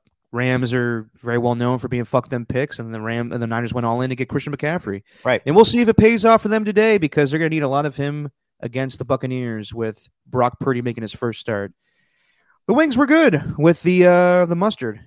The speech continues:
Speaker 1: Not bad.
Speaker 2: Well,
Speaker 1: Not
Speaker 2: that's
Speaker 1: really much
Speaker 2: good.
Speaker 1: of a, yeah, not, not really much of a punishment, but
Speaker 2: Yeah.
Speaker 1: I fulfilled it.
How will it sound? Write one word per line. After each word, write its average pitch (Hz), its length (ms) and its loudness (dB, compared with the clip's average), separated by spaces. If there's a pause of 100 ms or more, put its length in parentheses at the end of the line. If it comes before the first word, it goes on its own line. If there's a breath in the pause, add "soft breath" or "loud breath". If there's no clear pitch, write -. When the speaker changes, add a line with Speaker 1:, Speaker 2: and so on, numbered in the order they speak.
(100)
Speaker 1:
Not 147 140 -8
bad. 143 300 -8 (340)
Speaker 2:
Well, 160 120 4
Speaker 1:
Not 196 140 4
Speaker 2:
that's 185 120 2
Speaker 1:
really 143 100 6
much 151 60 4
Speaker 2:
good. 151 80 0
Speaker 1:
of - 60 -12
a, - 40 -20 (600)
yeah, 131 220 -4
not, 156 160 -2
not 202 120 0
really 196 140 -2
much 151 120 -2
of 123 80 -10
a 120 40 -6
punishment, 107 500 -10
but 185 160 6
Speaker 2:
Yeah. 160 140 6
Speaker 1:
I 139 60 2
fulfilled 113 400 -10
it. - 160 -18